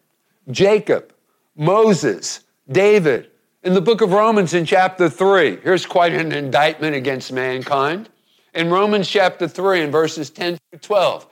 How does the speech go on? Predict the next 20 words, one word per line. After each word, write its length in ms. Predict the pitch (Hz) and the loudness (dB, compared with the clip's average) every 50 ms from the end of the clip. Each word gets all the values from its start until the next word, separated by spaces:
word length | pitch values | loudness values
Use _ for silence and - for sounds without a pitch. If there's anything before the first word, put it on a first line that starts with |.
| _ _ _ _ _ - | _ _ _ _ _ -4
"As 240 | 175 202 208 180 202 | 0 0 0 2 2
it 100 | 214 202 | 2 2
is 160 | 208 190 165 | 2 2 2
written, 340 | 190 208 214 202 - 139 143 | 2 2 2 0 -2 -4 0
there's 220 | 151 147 147 135 | 0 0 0 0
none 460 | 160 165 180 196 226 247 247 233 214 - | 0 0 0 0 0 0 0 -2 -4 -4
righteous, 720 | 156 170 185 190 202 208 202 202 - 156 143 143 139 - - | 0 2 4 4 4 2 0 -4 -4 -2 -2 -2 -2 -4 -6
no, 260 | 165 170 175 185 190 | -4 -2 0 0 0
not 320 | 185 185 180 185 180 - | 0 0 -2 -4 -4 -2
one." 280 | 180 214 220 190 139 - - _ _ _ - | -2 0 0 0 -2 -4 -8 _ _ _ -4
Folks, 160 | 247 240 - | -4 -4 -2
there 80 | - 202 | -2 -4
was 120 | 196 180 | -4 -4
only 220 | 233 240 240 220 202 | -4 -4 -4 -2 -2
one 260 | 190 202 233 233 196 | 0 0 -2 -2 -2
righteous 580 | 175 175 190 233 233 - - 117 95 - - | -2 -2 -2 -2 -6 -10 -14 -18 -16 -16 -14
in 140 | 147 143 147 | -14 -12 -12
this 180 | 151 143 135 - | -12 -12 -12 -12
world, 360 | 165 190 202 196 190 - - _ _ - | -12 -10 -10 -10 -10 -12 -16 _ _ -6
ever. 380 | 160 214 247 196 135 101 - | -6 -4 -4 -4 -10 -12 -12